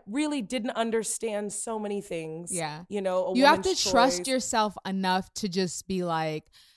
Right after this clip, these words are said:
Speaker 2: "I trust myself. I don't see a demon in this person."
Speaker 1: Yeah.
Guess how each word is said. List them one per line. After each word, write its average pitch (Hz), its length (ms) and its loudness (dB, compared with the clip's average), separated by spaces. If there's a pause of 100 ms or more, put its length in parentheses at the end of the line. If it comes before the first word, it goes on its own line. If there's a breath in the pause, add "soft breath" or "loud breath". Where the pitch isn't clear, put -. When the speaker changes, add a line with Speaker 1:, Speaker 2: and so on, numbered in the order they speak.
(220 soft breath)
Speaker 2:
"I 202 180 2
trust - 380 0
myself. 190 560 0 (100)
I 175 80 -2
don't 180 340 -4
see 247 220 -4
a 220 60 0
demon 190 480 -2
in 190 100 -2
this 190 160 -4
person." 147 600 -8
Speaker 1:
Yeah. 156 220 -4